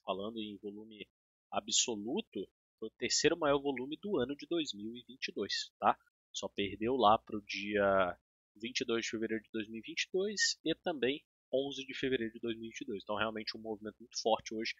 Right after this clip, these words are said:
tivemos no E W Z, beleza? O S P quinhentos sobe dois ponto cinquenta e quatro, isso ajudou muito também a nossa bolsa, deixou um baita de um engolfo de alta no gráfico diário. Pra cima, mira na média de vinte períodos e na média de setenta e dois períodos.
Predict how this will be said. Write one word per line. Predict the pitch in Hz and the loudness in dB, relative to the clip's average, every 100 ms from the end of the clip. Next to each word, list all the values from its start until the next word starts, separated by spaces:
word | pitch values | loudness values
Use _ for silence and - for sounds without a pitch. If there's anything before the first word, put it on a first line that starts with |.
| _ _ - | _ _ -18
tivemos | - 104 104 98 | -6 -4 -4 -10
no | 101 - _ _ - | -10 -10 _ _ 0
E | 104 | 6
W | 104 117 | 6 4
Z, | 120 - _ _ | -4 -6 _ _
beleza? | 98 139 170 - _ _ - _ | 2 4 4 -2 _ _ -20 _
O | - | 2
S | 160 | 4
P | 185 | 2
quinhentos | - 214 - | 2 0 6
sobe | 196 - | 4 6
dois | 175 | 0
ponto | - 170 | 0 -2
cinquenta | - 156 156 | -2 -2 -2
e | - | -2
quatro, | 147 147 170 117 | -2 -2 -2 -2
isso | - | -2
ajudou | 117 110 123 | -4 -4 -6
muito | 110 120 - | -6 -12 -14
também | 101 | -10
a | 101 | -6
nossa | 101 135 | -4 -4
bolsa, | 110 113 - | -2 -4 -4
deixou | 101 - | -6 -8
um | 98 | 0
baita | 104 - | 0 0
de | - | -10
um | 104 | -8
engolfo | 101 101 - | -6 -6 -2
de | 101 | 0
alta | 98 107 | 0 0
no | 101 | -2
gráfico | 98 - 139 | 0 0 0
diário. | 127 113 - _ _ _ | 6 6 4 _ _ _
Pra | - 110 | 10 10
cima, | - 113 107 | 8 0 -4
mira | 104 107 | -2 0
na | 104 | 0
média | 104 101 | 0 -2
de | 101 98 | -4 -8
vinte | 104 - | -8 -8
períodos | - 104 101 101 95 | -4 -4 -4 -6 -8
e | 107 | -4
na | 113 | 0
média | 104 101 | 0 0
de | 98 | -2
setenta | - 104 98 98 | 0 0 -2 -4
e | |
dois | 101 101 - | -4 -2 2
períodos. | 147 120 143 - | 2 2 -2 -4